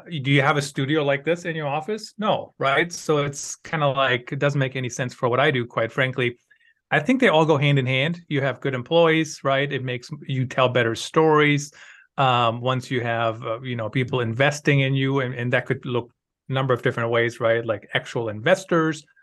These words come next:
or even, you know, how do you reinvest the revenues that you bring in, or the profits, I guess.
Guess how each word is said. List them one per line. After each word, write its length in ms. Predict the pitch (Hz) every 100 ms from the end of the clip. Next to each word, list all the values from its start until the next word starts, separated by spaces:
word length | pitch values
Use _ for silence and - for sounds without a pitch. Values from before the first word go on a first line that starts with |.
| _ _
or 160 | 135 127
even, 440 | 143 131 127 123
you 120 | 117
know, 160 | 120 110
how 140 | 120
do 80 | 120
you 140 | 113
reinvest 600 | 107 117 113 113 113 -
the 160 | - 107
revenues 600 | 104 113 110 107 104 101
that 160 | - 113
you 100 | 113
bring 260 | 104 107
in, 120 | 120 113
or 120 | 107
the 100 | 101
profits, 600 | - 110 110 117 110 -
I 80 | 113
guess. 340 | 113 104 -